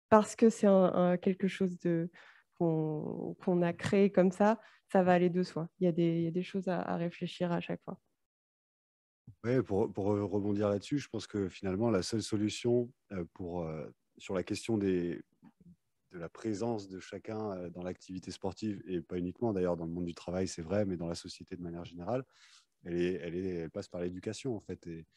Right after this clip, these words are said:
Speaker 2: et Béatrice, tu le soulignais, euh, tout à l'heure, euh, bah, à trois ans, euh,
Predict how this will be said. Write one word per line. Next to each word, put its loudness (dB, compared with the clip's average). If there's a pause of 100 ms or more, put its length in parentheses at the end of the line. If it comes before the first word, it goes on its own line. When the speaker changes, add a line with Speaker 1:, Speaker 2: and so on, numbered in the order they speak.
(340)
Speaker 2:
et -12
Béatrice, -8
tu -14
le -10
soulignais, -2
euh, -4
tout -16
à -8
l'heure, 0 (540)
euh, -6
bah, -4
à -4
trois -4
ans, 0
euh, -4